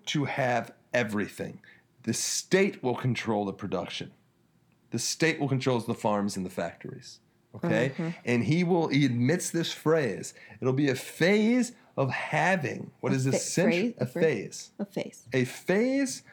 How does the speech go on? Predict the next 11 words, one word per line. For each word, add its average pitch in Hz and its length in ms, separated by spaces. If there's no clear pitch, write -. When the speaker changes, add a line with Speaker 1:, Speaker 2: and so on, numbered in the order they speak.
Speaker 1:
of 139 140
having 151 560
what 127 140
is 120 100
essentially 160 720
the 127 180
dictatorship 151 960
of 117 200
the 110 60
state. - 480
Okay? 123 480